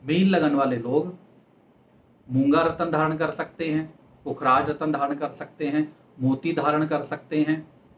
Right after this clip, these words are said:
माणिक धारण कर सकते हैं। तो ये मैंने combination बताई है आपको एक जनरल, कि ये ये combination होते हैं जिनको धारण किया जा सकता है। इसके उल्ट पुल्ट नहीं धारण कर सकते। ऐसा नहीं है किसी ने आपको मूंगा डलवा दिया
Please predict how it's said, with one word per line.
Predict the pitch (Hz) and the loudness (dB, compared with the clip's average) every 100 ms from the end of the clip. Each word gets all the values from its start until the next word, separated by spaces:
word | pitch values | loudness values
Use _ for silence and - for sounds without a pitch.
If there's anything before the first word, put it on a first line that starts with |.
| _ _ - | _ _ -4
माणिक | 123 127 160 156 | 2 4 2 0
धारण | 143 147 | 0 0
कर | 151 139 | -2 -4
सकते | - - - | -6 -10 -2
हैं। | 156 160 - - - | -2 -2 -6 -20 -8
तो | 190 | -2
ये | 175 170 180 | 2 4 4
मैंने | 175 175 | 2 0
combination | 190 156 147 160 165 175 170 | -2 -2 0 2 0 0 0
बताई | - 120 120 | 0 0 2
है | 131 | 2
आपको | 135 170 160 165 | 0 -2 0 2
एक | 160 165 | 2 -2
जनरल, | 160 131 139 160 180 - - - | -2 0 2 2 0 -6 -20 -8
कि | 175 | -4
ये | 151 147 156 | 0 2 4
ये | 156 | 2
combination | 170 147 143 139 139 135 143 | 0 0 0 2 0 0 -4
होते | 127 117 160 | -4 -4 -4
हैं | |
जिनको | 151 139 151 | -2 -4 -4
धारण | 131 120 123 | -4 -2 -2
किया | 123 120 113 | -4 -6 -6
जा | 107 110 - | -6 -10 -14
सकता | 117 - 123 | -20 -12 -10
है। | - - - | -10 -18 -6
इसके | 175 - 214 | -6 -2 0
उल्ट | - 202 190 | 2 2 2
पुल्ट | 185 185 185 | 2 2 2
नहीं | 165 165 | 2 2
धारण | 147 131 | 2 0
कर | 127 120 | -2 -6
सकते। | - 117 - 120 113 - - | -10 -16 -10 -12 -12 -18 -4
ऐसा | 143 151 175 | 0 2 2
नहीं | 165 175 | 2 0
है | |
किसी | 165 165 | -2 -2
ने | 170 | 0
आपको | 160 160 156 | 0 0 2
मूंगा | 139 131 151 | 2 4 4
डलवा | 160 165 160 | 4 4 4
दिया | 165 175 170 | 4 2 2